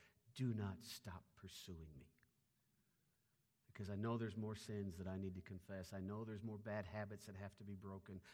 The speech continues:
I know there's more grace I need to understand. I know there's things that I myself need to grow in this grace that God has given me. And if that's our prayer, "Holy Spirit, do not stop pursuing us so that we become more like Christ."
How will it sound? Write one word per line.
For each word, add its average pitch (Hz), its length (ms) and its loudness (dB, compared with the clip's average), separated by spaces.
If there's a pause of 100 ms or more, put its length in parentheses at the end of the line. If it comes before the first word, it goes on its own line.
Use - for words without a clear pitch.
I 107 80 0
know 107 160 4
there's 110 160 0
more 113 160 2
grace 107 400 2
I 113 60 0
need 107 180 2
to 85 80 -4
understand. 98 600 -2
I 92 60 0
know 107 180 0
there's 120 240 -2
things 113 240 0
that 104 140 0 (320)
I 120 240 6
myself 110 580 2
need 107 160 -2
to 110 60 -4
grow 110 300 -2
in 107 60 0
this 101 180 -2
grace 107 480 0
that 104 120 -8
God 98 220 -2
has 101 140 -6
given 92 280 -4
me. 80 140 -10 (1700)
And 117 80 -4
if 104 80 -6
that's 120 180 0
our 117 80 0
prayer, 123 340 0
"Holy 117 200 2
Spirit, 123 480 0
do 117 100 0
not 117 300 4
stop - 460 -4
pursuing 123 580 2
us 104 140 0
so 110 100 -4
that 104 60 -4
we 101 100 -4
become 104 320 -2
more 104 140 2
like 98 260 0
Christ." 104 580 -4